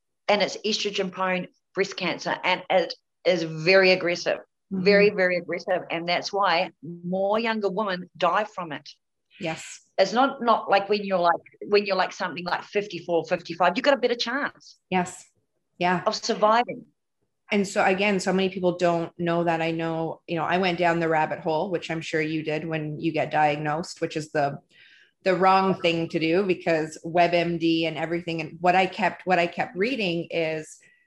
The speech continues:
Speaker 2: the younger you are, the less of a survival rate you have.
Speaker 1: Yeah.
Speaker 2: And I remember, like, sobbing,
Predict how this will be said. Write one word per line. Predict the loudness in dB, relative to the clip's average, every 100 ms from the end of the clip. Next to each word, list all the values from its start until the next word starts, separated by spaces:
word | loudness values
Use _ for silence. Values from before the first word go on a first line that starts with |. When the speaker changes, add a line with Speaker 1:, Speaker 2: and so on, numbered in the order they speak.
| _
Speaker 2:
the | -2
younger | 2 2 2 2 2 2
you | 0 0
are, | 2 2 0 -2 -2
the | -2
less | -2 -2
of | -2 0
a | -2 -2
survival | -4 -2 0 0 -2
rate | -2 -6 -8
you | -6
have. | -4 -4 -6 -14 _ _ _ _ _ _ _
Speaker 1:
Yeah. | -6 -6 -6 -2
Speaker 2:
And | 0 0 -2
I | 0
remember, | 2 2 2 2 2
like, | 2 0 -4 -10 _ _ _ _ _ _ _ _ _ _ -20 -20 _ _ _ _ _ _ _ _ _ _ _ -20 -18
sobbing, | -14 -8 -4 -6 -6 -12 -12